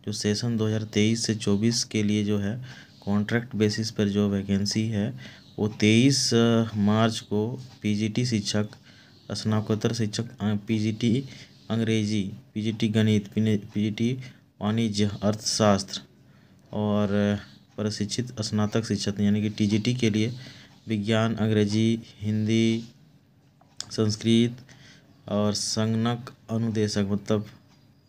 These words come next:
अ, कंप्यूटर इंस्ट्रक्टर के लिए है और परिचारिका मतलब नर्स के लिए है। इसके लिए पच्चीस तारीख को आपका होगा, पच्चीस, अ, मार्च और तेईस मार्च को पीजीटी का।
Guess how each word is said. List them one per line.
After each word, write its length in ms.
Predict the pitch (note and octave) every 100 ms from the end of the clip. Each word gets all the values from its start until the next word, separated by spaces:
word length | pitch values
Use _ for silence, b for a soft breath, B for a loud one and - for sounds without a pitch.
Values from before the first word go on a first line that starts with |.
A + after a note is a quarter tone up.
| _ _ _ _ _ _
अ, 360 | G#2+ G#2+ G2+ G#2 G2+
कंप्यूटर 420 | G#2+ G#2 A2+ A2+
इंस्ट्रक्टर 560 | A2+ G#2+ G#2 G#2 G#2 G#2+
के 160 | G#2 G2
लिए 160 | G#2
है 180 | G2+ C3 - - -
और 440 | F#2+ F#2 F#2 G2 - _ _ b b b _ -
परिचारिका 680 | G#2 G#2 G#2+ G#2+ G#2+ A#2 A2+
मतलब 260 | G#2+ A2
नर्स 340 | G#2 G#2 G#2+ -
के 140 | A2+
लिए 160 | G#2 G#2+
है। 180 | A2
इसके 280 | G#2 - A2+
लिए 140 | A2 A2+
पच्चीस 480 | G#2 G#2 A2+ A2+
तारीख 280 | A2 G#2+ G#2
को 160 | G#2+ G2+
आपका 220 | G2+ G#2+
होगा, 320 | G#2 G2+ A2
पच्चीस, 680 | A2+ G2+ - G#2 G#2+ - - _ _ _ _ _ _ F#2+
अ, 220 | F#2 F#2+ A2 B2 - - F#2 G2
मार्च 460 | G2+ G#2 A#2 B2 - B B B B -
और 100 | G2+
तेईस 380 | - G#2 G#2+ G#2+
मार्च 260 | G#2+ G#2+
को 140 | - G2+
पीजीटी 460 | - F#2+ F#2 F#2+
का। 260 | F2 F#2 -